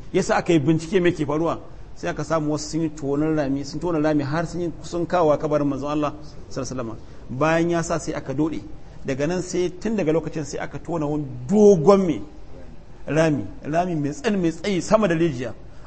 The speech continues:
Aka gino shi tun daga ƙasa. An gane? Da duwatsu. Aka yi masa, aka yi zagayen farko, aka yi zagaye na biyu, aka yi zagaye na uku.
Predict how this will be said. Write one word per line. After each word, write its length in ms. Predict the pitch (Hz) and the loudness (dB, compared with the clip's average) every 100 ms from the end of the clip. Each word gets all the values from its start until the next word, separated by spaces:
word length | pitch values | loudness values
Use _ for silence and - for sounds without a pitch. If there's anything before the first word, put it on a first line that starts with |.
| - | -2
Aka 220 | 180 180 | -2 0
gino 280 | 139 156 165 | -2 0 0
shi 80 | 165 | -2
tun 220 | - 202 | -6 -2
daga 180 | 165 139 | 0 0
ƙasa. 260 | - 143 - - - - - - - - - - - - - | -2 -8 -8 -14 -16 -16 -14 -14 -14 -16 -14 -14 -14 -16 -6
An 140 | 156 | -2
gane? 240 | 165 185 214 - - - - - | 2 2 0 -8 -14 -16 -16 -8
Da 80 | 139 | -6
duwatsu. 500 | 135 196 165 - - - - - - - - - | 2 6 6 4 -10 -14 -16 -16 -16 -16 -16 0
Aka 240 | 165 170 | 0 2
yi 60 | 156 | 2
masa, 260 | 156 156 139 120 - | 2 2 0 -2 -2
aka 200 | 160 165 | -2 2
yi 60 | 156 | 0
zagayen 560 | 135 165 165 151 156 117 | 4 4 4 4 2 0
farko, 380 | 123 - 113 104 - - - - - | -4 -6 -10 -12 -14 -16 -16 -12 2
aka 220 | 175 170 | 2 4
yi 80 | 160 | 2
zagaye 540 | 139 160 165 156 170 143 | 6 6 6 4 2 4
na 100 | 135 | 2
biyu, 260 | 131 131 127 - - - - | -2 -6 -8 -10 -14 -14 -2
aka 240 | 170 180 180 | -2 2 2
yi 140 | 156 | 4
zagaye 840 | 139 160 165 165 160 147 180 160 147 | 4 6 8 6 6 4 2 2 2
na 80 | 160 | -2
uku. 260 | 151 120 | -4 -8